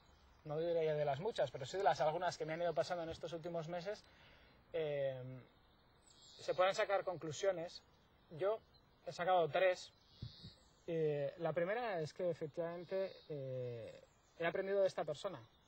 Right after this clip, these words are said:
porque preguntando, porque manifestando sus perplejidades, sus preocupaciones,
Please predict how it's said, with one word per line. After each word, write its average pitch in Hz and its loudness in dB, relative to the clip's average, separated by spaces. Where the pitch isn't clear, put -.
porque 127 -2
preguntando, 175 0
porque 139 -10
manifestando 151 -4
sus - -10
perplejidades, 151 0
sus 151 -10
preocupaciones, 147 -4